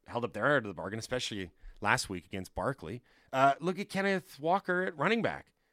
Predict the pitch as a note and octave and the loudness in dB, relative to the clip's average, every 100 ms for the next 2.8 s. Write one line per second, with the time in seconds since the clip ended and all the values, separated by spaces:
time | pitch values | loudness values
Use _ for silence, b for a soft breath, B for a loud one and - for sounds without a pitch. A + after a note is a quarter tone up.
0 | - C#3 - D#3+ C#3+ C#3+ C#3 D3+ E3+ D3 | 2 4 6 6 4 2 0 2 2 2
1 | D#3 D#3+ C#3 C3 D#3+ E3 E3 D#3+ E3 E3+ | 4 4 2 0 0 4 4 4 2 2
2 | E3 D#3+ - E3 D3+ A2+ F3+ D#2 | 4 4 2 -4 -2 -2 -2 -6